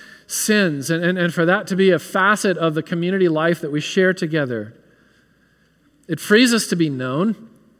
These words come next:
and it frees us to know each other. But there's something even more significant than this.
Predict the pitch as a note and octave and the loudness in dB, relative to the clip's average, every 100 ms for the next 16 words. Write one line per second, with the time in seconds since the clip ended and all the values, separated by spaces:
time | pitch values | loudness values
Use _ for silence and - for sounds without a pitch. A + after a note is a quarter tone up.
0 | _ _ _ _ D#3+ F3 - A3 A3+ G#3 | _ _ _ _ -4 -4 0 0 0 -4
1 | G3 F3+ F3+ F3+ E3 F3 E3+ C3 B2+ D3+ | -2 2 4 6 4 2 0 0 -4 -4
2 | - - - - F3+ G#3+ G3+ A#3+ A3+ G#3 | -10 -20 -20 -6 0 2 2 -2 0 -2
3 | F#3 G3 G3+ F#3+ F#3 A3 A3+ G#3 G#3+ D4 | 0 0 2 2 2 0 -2 -4 -4 -6
4 | - F#3 C#3+ A2+ G#2 A#2 - - | -6 -6 -8 -10 -14 -18 -16 -18